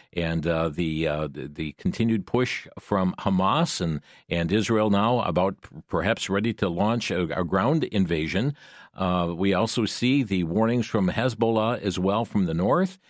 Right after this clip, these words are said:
And, uh, so Chris will be helping us understand some of the,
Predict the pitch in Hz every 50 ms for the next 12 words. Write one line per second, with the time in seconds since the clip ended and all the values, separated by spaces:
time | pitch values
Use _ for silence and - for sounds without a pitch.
0 | - _ _ - 80 80 78 76 85 82 - - 98 82 - - 127 123 - -
1 | 123 104 92 98 92 87 82 113 117 - 127 117 104 98 120 113 107 98 - -
2 | - 110 113 117 120 110 - - 107 104 95 82 92 87 85 80